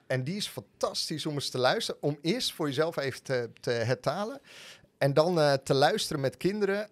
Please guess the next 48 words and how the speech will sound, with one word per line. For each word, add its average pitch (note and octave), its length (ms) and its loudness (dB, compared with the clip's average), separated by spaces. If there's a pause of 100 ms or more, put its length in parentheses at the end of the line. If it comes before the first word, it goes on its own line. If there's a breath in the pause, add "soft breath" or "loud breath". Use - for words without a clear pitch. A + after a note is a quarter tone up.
en, C#3+ 360 -2
en C3+ 220 0
dat D3 180 4
mee C#3+ 200 4
te F3+ 100 -6
geven. G#2 280 -4
En C3 100 -4
dat C3+ 80 2
is - 80 -4
meteen, D3 380 0
klinkt C#3 280 -2
heel C3 260 4
zwaar, B2 360 0
maar B2 140 2
dit, B2+ 160 -4
eh, C3 100 0
het A#2 180 0
is - 60 -4
fantastisch - 440 -2
om B2 80 -2
zelf C3+ 260 4
even D3+ 180 -4
te - 80 -6
luisteren. D3 360 -4
Als G3 180 6
het E3 100 -4
nog D3+ 140 4
een C3 100 0
dag D3 180 4
heel F3+ 280 4
koud D#3+ 300 2
wordt C3+ 220 2
of C#3+ 340 2 (340 loud breath)
regenachtig, F3+ 880 0
zet D#3 340 2
die D#3+ 280 -2
op. - 240 -2 (500 loud breath)
En, C#3 220 2
eh, C3+ 160 4
neem C#3+ 260 0
een C#3 60 4
goed F#3+ 240 -4
glas, - 460 -2
eh, B2+ 180 6
rode C#3+ 300 6
wijn A2 500 4
of A2+ 180 2
water. B2 400 2